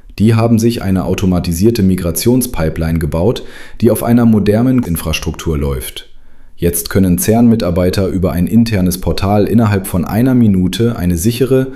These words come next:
vorkonfigurierte WordPress-Instanz im offiziellen cern-Design ausrollen. Das technische Kunststück?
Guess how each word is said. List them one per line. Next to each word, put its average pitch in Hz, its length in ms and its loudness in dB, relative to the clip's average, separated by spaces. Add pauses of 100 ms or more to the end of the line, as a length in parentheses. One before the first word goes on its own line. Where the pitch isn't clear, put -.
(160)
vorkonfigurierte 101 1120 0
WordPress-Instanz 95 1080 0
im 87 200 -2
offiziellen 98 640 0
cern-Design 82 720 0
ausrollen. 78 800 -6 (460)
Das - 180 -6
technische 92 460 0
Kunststück? 120 640 0